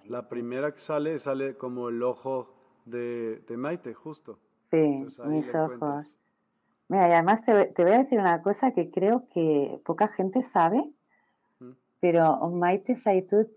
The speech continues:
Speaker 2: quiere decir "te quiero mucho".
Speaker 1: ¿En serio? Sí, no tenía ni idea.
Speaker 2: Por eso digo que mucha gente no lo sabe, pero en, en, aquí en España tenemos varios dialectos,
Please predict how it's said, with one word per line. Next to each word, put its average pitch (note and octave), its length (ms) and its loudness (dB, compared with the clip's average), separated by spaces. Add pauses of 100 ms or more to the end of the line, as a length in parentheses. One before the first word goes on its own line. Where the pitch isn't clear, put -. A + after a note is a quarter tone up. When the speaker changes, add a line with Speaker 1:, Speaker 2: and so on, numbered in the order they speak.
Speaker 2:
quiere F#3+ 300 2
decir F3+ 560 -2 (760)
"te C#3 120 -2
quiero E3 320 0
mucho". E3+ 480 -8 (680)
Speaker 1:
¿En C#3 120 -18
serio? C#3+ 440 -10 (180)
Sí, D3 440 -16
no B2 140 -12
tenía B2+ 340 -8
ni A2 260 -12
idea. G#2+ 300 -12 (2500)
Speaker 2:
Por C#3+ 100 0
eso D3+ 300 2
digo E3 360 0 (100)
que D#3+ 160 0
mucha E3 420 2
gente G3+ 640 -2
no F#3+ 240 -2
lo A3+ 100 4 (100)
sabe, G#3 340 2
pero F#3 300 0 (580)
en, E3 240 2
en, D3 640 2
aquí C3+ 180 -2
en F#3+ 60 2
España F#3+ 540 0
tenemos E3 400 0
varios D#3 420 2
dialectos, D#3+ 840 0